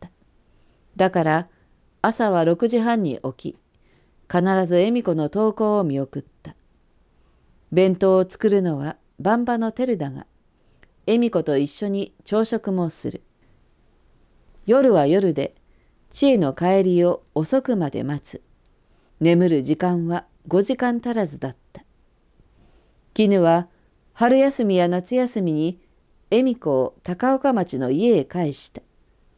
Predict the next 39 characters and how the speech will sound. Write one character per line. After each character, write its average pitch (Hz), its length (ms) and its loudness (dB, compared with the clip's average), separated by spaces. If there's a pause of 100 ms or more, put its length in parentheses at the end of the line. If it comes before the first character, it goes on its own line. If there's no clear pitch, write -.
(480)
学 156 260 -2
校 233 220 2
へ 226 100 2
通 196 120 -8
っ 190 180 0
て 233 240 -2
い - 20 0
る 233 120 0
時 240 260 -2
は 127 100 2
い 131 60 0
い。 147 240 -4 (800)
け 202 120 2
れ 196 100 4
ど 165 120 0
も、 151 240 -4 (180)
休 247 200 0
暇 262 140 -2
に 262 140 -2
な 262 80 0
っ 254 80 -6
て 175 120 -2
し 170 140 -4
ま 185 140 0
え 185 100 -2
ば、 151 280 -2 (480)
い 320 100 6
ろ 214 160 4
い 220 60 4
ろ 214 160 -2
と 196 340 -2
恵 220 100 0
美 240 120 0
子 143 160 -4
に 123 240 -10
影 147 160 2
響 143 240 -6
す - 200 -8
る。 - 140 -12